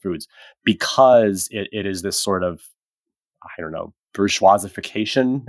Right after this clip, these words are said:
of, of organic. It, it, it makes organic a privileged thing, and it doesn't have to be. Yes, it's more expensive. Yes, locally sourced meat is going to be more expensive.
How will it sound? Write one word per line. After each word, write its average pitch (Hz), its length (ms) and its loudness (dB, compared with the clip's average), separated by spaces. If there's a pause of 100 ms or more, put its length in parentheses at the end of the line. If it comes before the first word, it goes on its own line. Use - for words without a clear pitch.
of, 107 720 2
of 113 120 2
organic. 104 540 0 (640)
It, - 240 -6
it, 123 200 -4
it 117 140 -2
makes 127 500 0
organic 104 380 2
a 95 40 -12
privileged 85 600 -10 (180)
thing, - 220 -8 (680)
and 117 160 2
it 117 40 4
doesn't 135 220 2
have 143 320 -4
to - 120 -10
be. - 260 -14 (1120)
Yes, 127 380 4
it's 104 140 -2
more 110 140 4
expensive. 113 600 -4
Yes, 120 280 4
locally 107 380 2
sourced 98 320 -6
meat 95 220 -8
is 98 140 -10
going 104 400 2
to - 60 -10
be 92 120 -8
more 85 180 -8
expensive. 85 460 -10